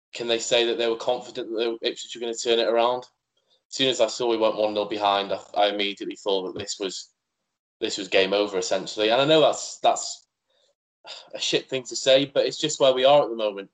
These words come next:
It's, it just seems as though as soon as we go a goal down, or as soon as we lose a bit of confidence, or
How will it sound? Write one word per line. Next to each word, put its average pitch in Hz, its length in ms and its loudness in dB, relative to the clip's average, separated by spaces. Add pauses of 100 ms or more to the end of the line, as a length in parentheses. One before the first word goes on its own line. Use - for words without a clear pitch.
It's, - 440 -14 (1160)
it 120 160 -6
just - 200 -10
seems 143 320 0
as - 100 -12
though 123 220 2
as 117 100 -8
soon 143 160 -2
as 139 120 -6
we 135 80 -12
go 127 240 6
a 120 60 -4
goal 120 240 4
down, 113 320 2
or 104 100 -2
as 104 100 -10
soon 135 180 -6
as 127 80 -12
we 135 100 -8
lose 131 200 -6
a - 40 -12
bit 113 120 -2
of - 40 -10
confidence, 101 760 -8
or 104 300 -2